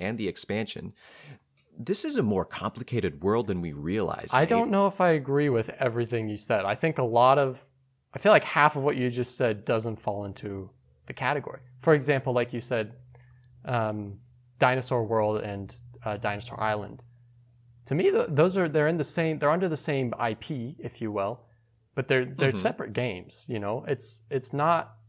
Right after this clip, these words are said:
Speaker 2: I mean, they might have some similarities, but I don't know if that would fall under a second edition discussion, Cody.
Speaker 1: Or would it?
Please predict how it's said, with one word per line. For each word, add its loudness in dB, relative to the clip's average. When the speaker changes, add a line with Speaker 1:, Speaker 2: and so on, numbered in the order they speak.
Speaker 2:
I 0
mean, -2
they 2
might 2
have -2
some -4
similarities, -4
but -2
I 0
don't 0
know 0
if -4
that -2
would -6
fall -2
under -8
a -6
second -6
edition -6
discussion, -10
Cody. -16
Speaker 1:
Or 2
would 0
it? 2